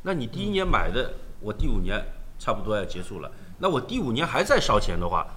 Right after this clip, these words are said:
Speaker 1: 继续像第一年这么烧的话，那我等于可以延续十年。那十年当中，有可能你在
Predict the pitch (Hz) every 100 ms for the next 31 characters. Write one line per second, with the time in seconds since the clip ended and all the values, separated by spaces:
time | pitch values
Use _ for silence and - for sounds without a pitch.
0 | - - - - 208 196 175 151 180 180
1 | 135 123 117 104 113 98 87 78 - -
2 | - - 175 175 190 135 104 165 - -
3 | - 95 101 104 175 - - - 143 208
4 | 73 - - - - - - - - 202
5 | 233 - - - - 165 285 262 185 180
6 | 180 185 185 170 117 143 190 117 110 160
7 | 107 90 156 113 -